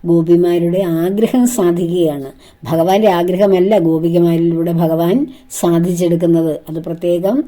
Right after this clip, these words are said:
ഓർക്കുക. അപ്പോൾ അതെല്ലാം കണ്ടിട്ട് ഗോ-, രാധാദേവിക്ക് ആദ്യം അല്പം വിഷമമുണ്ടായിരുന്നു. സ്വകാര്യമായി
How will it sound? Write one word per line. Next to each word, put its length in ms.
ഓർക്കുക. 540
അപ്പോൾ 420
അതെല്ലാം 540
കണ്ടിട്ട് 380
ഗോ-, 360
രാധാദേവിക്ക് 680
ആദ്യം 320
അല്പം 260
വിഷമമുണ്ടായിരുന്നു. 960
സ്വകാര്യമായി 1000